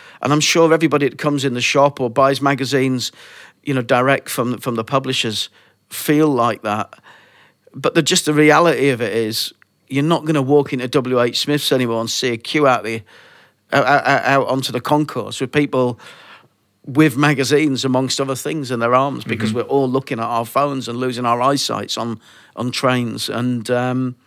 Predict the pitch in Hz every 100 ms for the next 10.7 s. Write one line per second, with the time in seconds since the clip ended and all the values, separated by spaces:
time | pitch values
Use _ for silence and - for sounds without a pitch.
0 | _ _ _ _ _ _ _ _ _ _
1 | - - 170 175 160 156 165 156 143 120
2 | 110 - 127 131 135 123 123 113 - 131
3 | 107 - - - _ - 151 175 - 170
4 | 160 143 151 123 156 175 135 127 - 131
5 | - 151 - - 147 143 131 139 143 143
6 | 143 131 117 135 151 151 123 110 - -
7 | - - - _ - 117 127 135 139 131
8 | 127 135 123 127 131 139 - - 135 -
9 | - 131 127 - 110 139 135 - 143 139
10 | - - 127 127 127 113